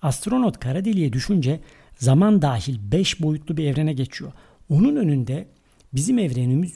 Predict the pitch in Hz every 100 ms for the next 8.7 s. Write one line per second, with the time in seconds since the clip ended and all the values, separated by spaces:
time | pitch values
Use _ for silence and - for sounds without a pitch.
0 | - 262 - 202 185 - 185 190 - -
1 | 139 170 175 180 - 156 - 214 165 185
2 | 214 180 165 - 170 151 156 127 - -
3 | 190 202 160 165 147 139 127 - _ _
4 | - 240 208 - 127 127 214 - 131 -
5 | - - 131 160 202 - 190 196 196 175
6 | 175 156 160 170 156 123 127 143 127 -
7 | - _ - 135 226 - 175 160 - 139
8 | - 135 120 113 110 110